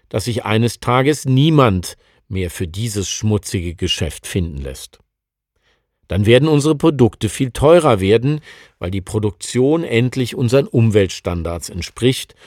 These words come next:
und wir die Entsorgung selbst vornehmen müssen. Lange werden die aufsteigenden Länder ihre eigene Umwelt nicht mehr schädigen, nur damit wir billiger einkaufen können.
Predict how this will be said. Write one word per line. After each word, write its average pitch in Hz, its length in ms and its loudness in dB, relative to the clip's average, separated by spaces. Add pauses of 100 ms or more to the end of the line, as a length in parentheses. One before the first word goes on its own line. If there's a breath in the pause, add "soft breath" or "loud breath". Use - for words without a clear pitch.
(400 soft breath)
und 90 200 -6
wir 160 140 4
die 160 160 -2
Entsorgung 98 720 0
selbst 104 380 2
vornehmen 80 500 -6
müssen. 73 320 -14 (720)
Lange 127 640 2
werden 92 440 2
die 76 200 -10
aufsteigenden 101 1000 0
Länder 113 600 2 (320 soft breath)
ihre 98 260 -4
eigene 107 480 2
Umwelt 135 480 2
nicht 196 340 2
mehr 143 140 4
schädigen, 123 600 -2 (240 soft breath)
nur 120 320 4
damit 98 500 2
wir 104 400 2 (260)
billiger 90 400 -4
einkaufen 80 600 -6
können. - 300 -20